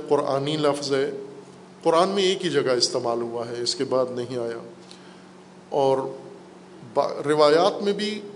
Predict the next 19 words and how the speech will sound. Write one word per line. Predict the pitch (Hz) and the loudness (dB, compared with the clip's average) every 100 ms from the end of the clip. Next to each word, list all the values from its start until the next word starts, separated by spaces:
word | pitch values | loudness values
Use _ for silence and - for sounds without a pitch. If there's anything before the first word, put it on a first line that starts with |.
| - | -6
اسی | 208 - 226 214 - | 0 0 0 -2 4
آیت | 165 180 196 - | 4 6 2 0
کی | 214 - - | -6 -2 0
تفسیر | 180 - - 233 247 | 2 4 4 2 0
میں | 180 160 147 | 0 -2 0
آیا | 139 127 143 151 | 0 2 2 2
ہے | 175 | 0
لفظ۔ | 165 143 139 - - - - - - - - - - - - - | 0 0 0 -6 -10 -16 -20 -20 -20 -20 -20 -20 -20 -20 -20 -6
اس | 170 - | 2 4
سے | 190 | 4
ہٹ | 123 139 147 196 | 4 2 2 4
کر | 185 180 - - | 4 2 -4 -6
روایات | 143 147 135 135 151 156 | 2 4 6 6 4 2
میں | 160 | -4
بھی | 147 156 165 - - - - | -4 -6 -8 -12 -18 -20 -6
کم | 156 147 | -2 0
استعمال | 131 - 127 117 117 | 0 0 0 -2 -2
ہوا | 120 | -2
ہے۔ | 120 | -4